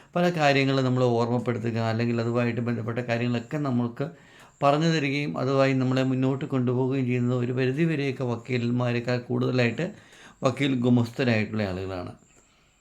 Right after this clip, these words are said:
ഞാനിന്ന് നിങ്ങളോട് പറയാൻ പോകുന്നത് ഒരു വക്കീൽ ഗുമസ്തയെക്കുറിച്ചിട്ടാണ്. ആ വക്കീൽ ഗുമസ്തയുടെ പേര് ലളിത എന്നാണ്. എന്തുകൊണ്ടാണ് ഈ ലളിത എന്ന് പറഞ്ഞ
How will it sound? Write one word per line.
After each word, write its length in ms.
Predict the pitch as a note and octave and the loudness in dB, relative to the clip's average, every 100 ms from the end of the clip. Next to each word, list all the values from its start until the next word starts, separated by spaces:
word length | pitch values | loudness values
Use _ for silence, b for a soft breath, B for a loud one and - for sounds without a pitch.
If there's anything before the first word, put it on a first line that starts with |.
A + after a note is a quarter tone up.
| b b - | b b 4
ഞാനിന്ന് 600 | G3+ G#3+ G#3 F3 E3 D#3 | 6 8 6 4 2 0
നിങ്ങളോട് 340 | D#3 D#3 D#3+ | 2 4 2
പറയാൻ 480 | D#3 C#3+ B2+ B2+ C3+ | 2 2 2 2 0
പോകുന്നത് 760 | B2+ A#2 A#2 A#2 A#2 A#2+ A#2+ - - C3 | 0 0 0 0 0 -2 -2 -6 -8 -2
ഒരു 380 | B2+ C#3 C3+ - B B B C3 | 0 0 -2 -6 B B B -4
വക്കീൽ 500 | B2 - D3+ - - | -4 -4 -2 -2 -2
ഗുമസ്തയെക്കുറിച്ചിട്ടാണ്. 1500 | A#2+ B2 C3+ D3 D3 - B2+ A2+ G#2+ G#2 G2 G#2 F#2+ G2 - _ B B B B - | 0 2 4 2 -2 0 2 2 -2 -8 -8 -8 -8 -8 -12 _ B B B B -2
ആ 300 | D#3 F3 - | 2 2 0
വക്കീൽ 420 | E3 D3+ - F3 | -4 -2 0 0
ഗുമസ്തയുടെ 640 | E3 F3 E3+ - F3 E3 E3 | 2 0 0 0 0 0 -2
പേര് 600 | C#3+ C3+ C#3 C#3 C3 A#2 | 2 2 2 -2 0 2
ലളിത 340 | A#2+ B2 C3+ C#3+ | 4 4 2 0
എന്നാണ്. 600 | C#3+ A#2+ A#2+ A2 A2 A2+ - B B B E3+ | 0 0 0 0 -2 -4 -8 B B B 2
എന്തുകൊണ്ടാണ് 640 | F3 G3 G#3+ G3+ F#3+ F#3+ | 4 4 4 2 0 -2
ഈ 240 | F3+ D#3+ | -2 0
ലളിത 480 | D3+ C#3+ C#3 D3 D#3+ | 0 2 2 2 2
എന്ന് 360 | F3+ F3 D#3 D3+ | 0 0 0 0
പറഞ്ഞ 380 | C#3+ C#3+ C#3+ | -2 -2 -4